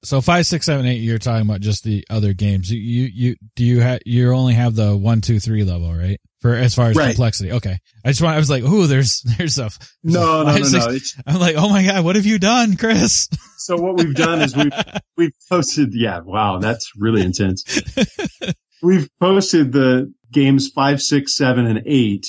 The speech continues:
Speaker 2: which are kind of unlockable stretch goals that, um, we've posted on there that, um, hopefully we can print as well. So they're, they're visible, and I'm hoping to, uh, get the rules videos posted sometime this week once I kinda catch up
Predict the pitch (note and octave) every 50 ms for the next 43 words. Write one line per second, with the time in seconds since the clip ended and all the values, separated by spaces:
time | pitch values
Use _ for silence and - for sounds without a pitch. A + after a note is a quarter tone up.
0 | - - B2 A2+ A2 G2 - - - - G#2+ G#2+ G#2 G2+ G2 G2+ F#2+ - - C3+
1 | B2 A2 G#2+ G2+ - - G#2+ G#2+ G#2+ G#2+ G#2+ A2+ A2+ A2+ B2 G2+ G2+ G#2 - -
2 | - B2+ A#2 A2 - - - G#2 G2 G2 F#2+ F#2 F#2 G2 G2+ F#2+ G2 - _ _
3 | _ _ A2+ G#2+ G#2+ G#2+ A2 A2+ A2+ G#2 G2+ - - _ _ _ - B2+ B2 A#2+
4 | - - A#2 G#2 G2 F#2+ F#2 F#2 F#2 F#2 F#2+ F2+ F#2+ F#2+ - - _ _ _ _
5 | _ G2 F#2 E2+ F2 F#2 F#2+ - B2+ B2 - A2+ G#2+ G#2 G#2 G2 - A2+ G2 G2
6 | F#2+ - - - _ - - - B2+ A2+ G2 G2+ G2+ F#2 G2 G2+ G2+ G2 F2 E2
7 | E2 - - - G#2 F#2+ F2 F#2+ F#2+ F#2+ G2 G2+ G#2+ G2 G2+ C#3+ D#3 C#3 B2+ G#2+
8 | G2+ G2+ G#2 G#2+ A2 G#2 C3+ E3 E3+ - C#3 B2 G#2+ - - A#2 A2 G#2+ G#2 G2+
9 | - _ _ _ _ A2+ A2 G#2+ G#2+ G#2+ B2 B2 - A#2+ A2+ A2+ A#2 A2+ G2+ F2
10 | G2+ B2+ B2 B2 A#2 G#2+ G#2 G2+ G2 - - - - B2 A#2 G#2+ - - A2 G2
11 | F2+ G2+ F#2+ - _ _ _ - - C3+ B2+ A#2 A#2 A2 G2+ G2 F#2+ - - G#2+
12 | G#2+ G#2+ G2+ F#2+ - G#2+ G#2 G2 - G2 F#2 - - G#2+ F#2+ F#2 - - A2 G2
13 | - - G#2+ G2 G2 G2 -